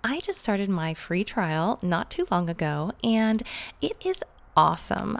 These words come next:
My library now has The Meaning of Mariah Carey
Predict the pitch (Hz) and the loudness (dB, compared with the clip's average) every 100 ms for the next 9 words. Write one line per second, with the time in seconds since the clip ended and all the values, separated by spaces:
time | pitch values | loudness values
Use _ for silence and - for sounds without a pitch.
0 | - 180 190 233 262 180 175 165 160 185 | -2 2 4 4 4 2 2 0 0 -2
1 | - 190 185 170 185 240 - 165 151 156 | -2 0 2 2 2 0 0 -2 -2 -2
2 | 160 - 180 185 180 202 262 311 - 240 | -6 -6 0 2 4 4 2 -2 0 2
3 | 226 208 185 170 165 175 - 180 151 156 | 4 4 6 4 4 0 0 0 0 0
4 | 226 320 | -2 -4